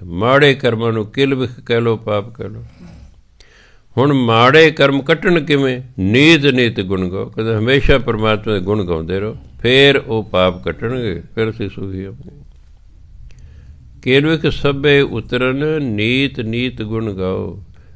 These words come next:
ਨੀਤ ਹੁੰਦਾ ਹਮੇਸ਼ਾ, ਇਹਨੂੰ ਨਿਤ ਵੀ ਕਹਿੰਦੇ ਨੇ, ਨਿਤ ਅਨਿਤ। ਨਿਤ ਹੁੰਦਾ ਸਦਾ ਰਹਿਣ ਵਾਲਾ,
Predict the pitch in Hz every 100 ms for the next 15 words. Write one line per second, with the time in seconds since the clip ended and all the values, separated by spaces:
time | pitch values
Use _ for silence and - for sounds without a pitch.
0 | - 90 92 107 131 127 127 139 143 113
1 | 95 101 104 - 95 113 98 - - -
2 | - - - 170 - - - - - -
3 | - - - - 113 127 139 98 104 117
4 | 147 139 131 110 101 85 76 78 - -
5 | _ _ - - - - - 90 110 107
6 | 131 143 160 - - - 107 107 101 -
7 | 92 - - - _ - - - - 90
8 | 101 117 127 131 147 - - 117 127 117
9 | 107 101 92 87 82